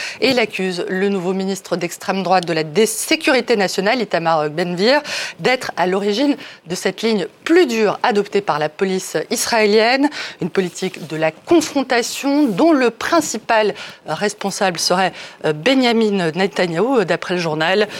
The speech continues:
euh, qui accuse donc le Premier ministre de se retrouver, euh, face à un possible désastre politique et de sa propre faute. Euh, Benjamin Netanyahou, qu'on retrouve dans ce dessin, euh, publié par Haaretz,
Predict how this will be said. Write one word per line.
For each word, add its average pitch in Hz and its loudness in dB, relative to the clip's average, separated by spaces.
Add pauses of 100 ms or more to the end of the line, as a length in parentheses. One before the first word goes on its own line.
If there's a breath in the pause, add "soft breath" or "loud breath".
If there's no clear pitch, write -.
(300 loud breath)
euh, 160 2
qui 190 -2
accuse 185 -2
donc 208 -2
le 233 2
Premier 202 0
ministre 196 0
de 196 0
se 208 -2
retrouver, 202 0 (380 loud breath)
euh, 160 -2
face - -4
à 165 2
un 160 -4
possible 269 0 (100)
désastre 196 0
politique 302 2 (460 loud breath)
et 240 4
de 214 2
sa 175 -2
propre - -2
faute. 269 2 (360 loud breath)
Euh, 160 -6
Benjamin 185 -2
Netanyahou, 180 -2
qu'on 185 -4
retrouve 196 0
dans 180 -2
ce 190 0
dessin, 208 0 (400 loud breath)
euh, 160 -2
publié 190 0
par 165 -2
Haaretz, 214 0